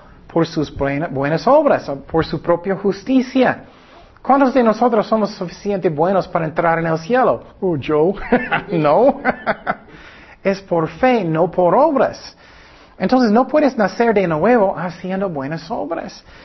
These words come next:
Y lo que me da mucha tristeza es muchos pastores, está empezando más y más en el otro lado, dicen,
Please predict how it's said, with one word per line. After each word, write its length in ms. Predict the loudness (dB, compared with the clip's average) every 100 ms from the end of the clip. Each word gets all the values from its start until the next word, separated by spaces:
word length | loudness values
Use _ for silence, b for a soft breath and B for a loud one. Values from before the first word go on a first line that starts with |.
| B B
Y 80 | 0
lo 80 | 2
que 120 | 2
me 160 | 2 2
da 180 | 2
mucha 300 | 4 0 0
tristeza 580 | -4 -2 -2 -2 -4 -2
es 80 | -2
muchos 300 | -2 -2 -2
pastores, 640 | -2 -2 0 2 2 -2
está 320 | -4 -8 -2 -2
empezando 420 | 0 -2 0 0
más 280 | 0 -2 -2
y 60 |
más 260 | 0 0 -2
en 60 | -4
el 60 |
otro 260 | -4 -2 -2
lado, 240 | 0 0
dicen, 340 | 0 -4 -4